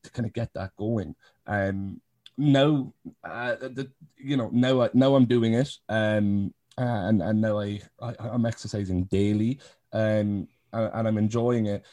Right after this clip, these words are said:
But that was, that was definitely the hardest part of the entire show, um, 'cause I, I just felt like I didn't fit in with these other lads who, you know, they, some of those lads are big lads. Like, they, they've done sport before. They signed up for it because of their issues,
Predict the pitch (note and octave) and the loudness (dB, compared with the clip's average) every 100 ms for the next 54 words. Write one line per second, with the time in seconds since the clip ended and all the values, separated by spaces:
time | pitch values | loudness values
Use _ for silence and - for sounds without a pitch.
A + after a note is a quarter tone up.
0 | _ B2+ C#3 C3+ C3+ - A2+ B2 - G#2 | _ -10 -8 -6 -6 -6 -8 -6 -4 -2
1 | A#2+ A#2 A2 B2 G#2+ G#2 - A2+ G2 A2 | 0 -2 -2 -2 -2 -2 -4 -4 -4 -8
2 | G#2 G2+ F#2+ F#2+ F#2+ F#2+ F#2 C#2 - _ | -6 -6 -4 -4 -4 -4 -6 -8 -12 _
3 | _ - G#2 G2 G2+ - A#2+ - _ _ | _ -6 -2 -2 -2 -6 -6 -6 _ _
4 | - C3+ C3 C#3 - C3 A#2+ B2 A#2+ B2+ | -10 -8 -6 -6 -2 -2 -2 -4 -4 -2
5 | B2+ A2+ - A#2 C3 A2 G#2 G2 A2+ A2+ | 0 -2 0 2 2 2 -4 -6 -2 -2
6 | G#2 C3+ A#2+ F#2+ - G2 A#2+ G#2+ _ - | -2 -2 -4 -8 -16 -8 -6 -8 _ -6
7 | C3+ C#3+ G#2+ A2+ D3 - _ _ - F3+ | -2 0 -2 -6 -8 -10 _ _ -6 -4
8 | D3 D3 E3+ D#3 D3 C#3 D#3+ C#3 D3+ C#3+ | -2 -4 -4 -6 -8 -8 -6 0 0 0
9 | B2 B2 C#3 D3+ C3+ D3+ D3+ D#3 D#3+ B2+ | -2 0 2 2 2 2 2 4 4 4
10 | - C#3+ B2 - A#2 C#3 C3 C#3 D3+ F3 | 0 0 0 -2 -2 4 6 6 4 4
11 | D3+ C#3 C#3+ - B2+ A#2 A#2 D#3+ C#3+ C3 | 4 2 -2 -2 -2 -2 -4 -2 0 2
12 | B2 B2 B2 A#2 | 2 0 0 -4